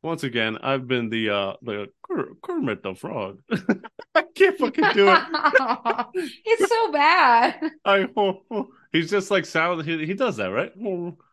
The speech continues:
Speaker 1: well, I gue-, I, I guess people just sort of forgot about us." Something like that. That sounded ass, didn't it?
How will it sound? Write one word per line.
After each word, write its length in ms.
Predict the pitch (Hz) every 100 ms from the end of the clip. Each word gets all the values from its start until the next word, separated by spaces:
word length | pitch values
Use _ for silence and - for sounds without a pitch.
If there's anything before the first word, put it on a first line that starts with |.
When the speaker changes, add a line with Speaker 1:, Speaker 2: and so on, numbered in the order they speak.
| _
Speaker 1:
well, 140 | 220 208
I 100 | 202
gue-, 400 | 208 214 202 202 - 196 _ _ -
I, 40 |
I 60 | 208
guess 260 | 196 196 190
people 320 | - 196 190
just 180 | 190 -
sort 140 | 190
of 80 | 196
forgot 300 | - 277 285
about 280 | - 98 95
us." 260 | - - _
Something 220 | 151 151
like 180 | 147 139
that. 260 | 151 165 - _ _ _ _ -
That 120 | 131
sounded 300 | 151 120 98
ass, 340 | 107 101 92
didn't 240 | - 104 92
it? 180 | 87